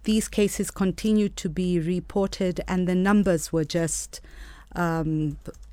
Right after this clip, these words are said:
extremely horrific. So, um, it's something that we see will become, the more of the courts that we can have, perhaps it will be a deterrent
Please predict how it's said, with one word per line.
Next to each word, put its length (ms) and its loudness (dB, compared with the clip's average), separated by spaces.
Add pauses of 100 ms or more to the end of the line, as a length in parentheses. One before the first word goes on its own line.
extremely 680 0
horrific. 600 -4 (380)
So, 640 4 (100)
um, 560 0 (300)
it's 180 0
something 440 2
that 200 0
we 120 0
see 280 -2
will 220 0 (180)
become, 520 -2 (240)
the 180 0
more 340 2
of 180 -4
the 80 -2
courts 360 -2
that 220 -4
we 80 0
can 240 -2
have, 320 -4 (640)
perhaps 640 -2
it 220 -2
will 380 2 (440)
be 340 2
a 100 2
deterrent 760 -2